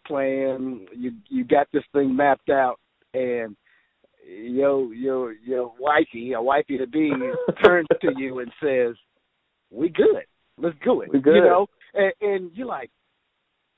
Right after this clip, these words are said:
Speaker 1: "But I ain't even laid it out for you yet."
Speaker 2: <laughs>
Speaker 1: Like, I, I got my, I got my, I got my five-point lesson plan. I got my
Speaker 2: Yeah.
Speaker 1: five-point sermon with some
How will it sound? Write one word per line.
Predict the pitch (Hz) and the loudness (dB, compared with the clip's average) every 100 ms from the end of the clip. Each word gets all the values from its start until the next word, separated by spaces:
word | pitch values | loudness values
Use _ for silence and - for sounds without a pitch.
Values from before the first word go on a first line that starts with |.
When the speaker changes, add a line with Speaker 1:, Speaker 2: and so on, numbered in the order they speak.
| - | -18
Speaker 1:
"But | 127 | -12
I | 220 | -10
ain't | 233 | -8
even | 196 165 | -6 -2
laid | 175 196 | 0 0
it | 180 | 0
out | 190 466 - | 0 0 -4
for | 170 | -8
you | 151 135 127 | -10 -10 -10
yet." | - | 0
Speaker 2:
<laughs> | 160 143 | 2 2
Speaker 1:
Like, | 151 - - - - | 0 4 4 4 2
I, | 180 226 - - | 4 4 0 -2
I | 180 | 0
got | 190 240 202 | 4 2 0
my, | 180 156 - | -4 -4 -6
I | 175 | -10
got | 214 196 | -10 -12
my, | - - - - - - | -12 -14 -16 -18 -20 -18
I | 147 175 | -16 -8
got | 214 202 | -8 -4
my | 180 139 | -6 -4
five-point | 240 208 214 - 220 208 214 - | -4 -2 -4 -6 -12 -10 -12 -14
lesson | 160 196 - 220 202 | -8 -8 -8 -18 -16
plan. | 214 208 214 208 | -10 -8 -8 -8
I | 160 | -6
got | 185 175 | -4 -4
my | 156 - | -6 -4
Speaker 2:
Yeah. | 175 165 185 196 | 4 6 8 6
Speaker 1:
five-point | 208 175 _ | 4 -2 _
sermon | - 202 208 214 214 - _ _ 151 | -4 -2 -2 -4 -8 -14 _ _ -16
with | 156 196 - | -2 -2 0
some | 170 | -6